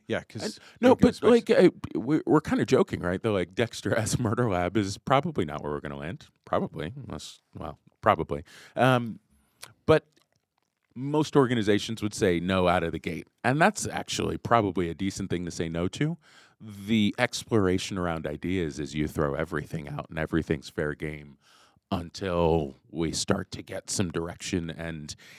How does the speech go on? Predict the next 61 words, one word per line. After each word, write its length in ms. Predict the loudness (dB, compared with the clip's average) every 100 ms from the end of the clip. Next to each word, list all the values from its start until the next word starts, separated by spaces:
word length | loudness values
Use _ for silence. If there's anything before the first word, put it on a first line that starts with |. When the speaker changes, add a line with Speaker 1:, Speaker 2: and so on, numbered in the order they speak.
| -10 -4
Speaker 2:
if 220 | -2 -2
you 80 | -2
don't 240 | -2 -2
go 160 | -2 -2
to 140 | -4
Dexter, 500 | -4 -4 -2 -2 0
you 160 | 0 0
probably 480 | 2 0 0 -2
don't 260 | -2 -4 -4
land 360 | -8 -6 -6 -4
at, 180 | -4
"Yeah, 220 | -2 0 0
okay, 280 | -2 -4
we 120 | -4 -4
can't 200 | -8 -8
murder 260 | -6 -6
anybody, 420 | -8 -8 -8 -6
but 260 | -6 -6 -6 -12 -10
we 160 | 0 0
could 260 | 2 0 0
maybe, 680 | -2 -2 -2 -2 -2 -4 -8 -6
I 100 | -2
don't 160 | -2 -2
know, 240 | -2 -4 _ _ -8
let's 160 | -8 0
put 180 | 0
a 20 | 2
bunch 220 | -2 -4
of 80 | 0
slip 220 | 0 0
and 120 | -4
slides 440 | -4 -4 -4 -6 -6
in 260 | -4 -4 -2
the 100 | -2
space." 480 | -2 -4 -4 -6 -12 -18 -4
And 200 | 0 2
then 160 | 2 0
you 100 | -4
get 180 | -6 -8
to 100 | -10
the 80 |
next 320 | -6 -6 -8 -6
thing 260 | -4 -4
and 100 | -8
the 60 | -4
next 300 | -4 -6 -10
thing 160 | -12
and 80 | -8
the 40 | -8
next 200 | -8 -8
thing. 200 | -10 -10
And 120 | -10
the, 60 |
like, 200 | -8 -8 _ -20 _
fifth 300 | -2 -2 0
thing 180 | -4 -4
down 200 | -6 -6
the 80 |
road 260 | -4 -4 -4
is 100 | -6
probably 580 | -2 -2 -2 -4 -6